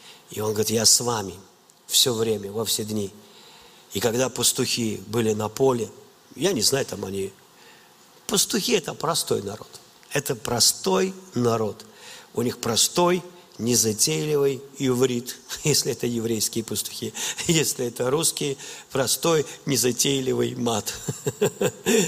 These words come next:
Это не религиозные люди. <laughs> Я в России, когда пастухов встречаю, это что-то, знаете, ну, вот обычно нетрезвый,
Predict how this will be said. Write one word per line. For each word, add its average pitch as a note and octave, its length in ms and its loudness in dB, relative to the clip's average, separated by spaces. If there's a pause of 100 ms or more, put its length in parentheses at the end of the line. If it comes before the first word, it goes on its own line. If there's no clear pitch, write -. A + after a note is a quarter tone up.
(600)
Это - 280 2
не C#3+ 140 2
религиозные C3+ 640 4
люди. A#2+ 340 2 (460)
<laughs> - 360 -2
Я D#3+ 280 0
в A#2 100 -6
России, B2+ 300 0
когда A#2 260 -2
пастухов - 500 -2
встречаю, D3 500 0
это B2 200 -4
что-то, A2 340 -4
знаете, G#2+ 400 -2
ну, G2+ 60 -6
вот F#2+ 160 -8
обычно A2+ 380 0
нетрезвый, C#3+ 640 0